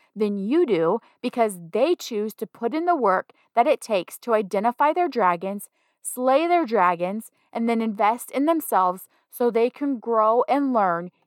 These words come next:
each day. They worked to get one percent better every day until they reached greatness. And you gave up because it was too hard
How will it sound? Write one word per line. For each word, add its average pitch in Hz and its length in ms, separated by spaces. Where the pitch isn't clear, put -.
each 269 400
day. - 520
They 269 240
worked 285 420
to 226 100
get 196 240
one 226 320
percent 285 440
better 170 340
every 269 400
day 175 480
until 208 280
they 190 180
reached 170 420
greatness. 202 680
And 240 140
you 294 100
gave 311 240
up 320 240
because 240 260
it 202 80
was 202 160
too 214 180
hard 262 640